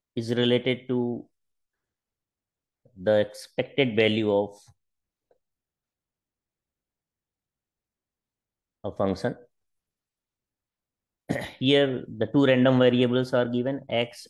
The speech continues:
and y, and we have to find out the expected value of E three X minus five Y. To initially under-, understand the meaning of expected value,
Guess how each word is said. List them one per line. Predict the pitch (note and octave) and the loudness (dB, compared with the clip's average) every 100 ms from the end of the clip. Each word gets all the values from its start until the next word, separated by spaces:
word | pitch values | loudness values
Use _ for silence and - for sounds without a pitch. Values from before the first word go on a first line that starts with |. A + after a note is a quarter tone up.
| - | -6
and | G#2+ G#2 | -2 0
y, | G2+ G2+ A#2+ - _ _ _ _ _ _ _ _ _ | 2 2 0 -6 _ _ _ _ _ _ _ _ _
and | A#2+ B2+ C3+ B2+ | -2 0 0 2
we | C3 | 4
have | C3 B2+ | 4 2
to | C3 | -2
find | A#2 A#2+ B2 | -4 -2 0
out | A#2+ A#2+ | 0 0
the | A#2 | -2
expected | A2+ - - A#2+ - B2+ A2 | -4 -6 -6 -6 -4 -4 0
value | A2+ A2+ | 0 2
of | A2+ A2 - _ | 0 -2 -12 _
E | B2+ A#2 A2+ - _ _ _ _ _ _ _ _ _ _ _ _ _ _ _ _ - | -2 -2 -4 -10 _ _ _ _ _ _ _ _ _ _ _ _ _ _ _ _ -10
three | C#3+ C3 | 0 2
X | B2 - | 0 -2
minus | A2 G#2 G#2 - - - | -4 -2 -4 -6 -14 -2
five | F#2+ F2+ F2 | -2 -2 -6
Y. | F2+ F2 - _ _ _ _ _ _ _ _ _ _ _ _ _ _ _ _ _ _ _ _ _ | -10 -12 -18 _ _ _ _ _ _ _ _ _ _ _ _ _ _ _ _ _ _ _ _ _
To | D3 | 2
initially | E3 E3+ F3+ F3 | 2 2 4 4
under-, | D#3+ D#3+ D#3+ - _ _ | 6 4 2 -4 _ _
understand | A#2+ C3+ C#3 - C#3 C#3 | 0 2 2 2 2 2
the | C#3 | 2
meaning | C3+ C3 C3 | 2 2 2
of | B2 B2 - - | 2 0 -4 -12
expected | - - - A#2 - B2 G#2 | -12 -14 -6 -6 -2 -2 2
value, | G#2+ G2+ G#2 | 2 0 -4